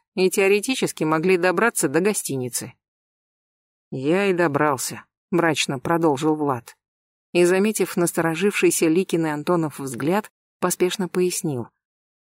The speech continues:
«Нет, в гостинице я не был. Я понимал, что мне туда нельзя.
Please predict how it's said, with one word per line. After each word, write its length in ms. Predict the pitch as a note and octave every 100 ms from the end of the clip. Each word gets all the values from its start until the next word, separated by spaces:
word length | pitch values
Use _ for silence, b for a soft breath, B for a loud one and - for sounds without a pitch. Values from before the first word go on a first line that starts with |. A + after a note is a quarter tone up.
| _ D#3+
«Нет, 380 | D#3 E3+ C#3+
в 60 | C3
гостинице 640 | D#3+ D#3 - G#3+ F#3 -
я 200 | D#3+ E3
не 260 | D#3+ G3 F3
был. 220 | B2+ A2 _ _ _ _ _ -
Я 180 | D#3
понимал, 400 | D#3+ F3 F#3 G#3
что 200 | G3+ -
мне 180 | D#3 D3
туда 260 | D#3 D3+ C#3
нельзя. 460 | C#3+ D3+ C#3+ A#2+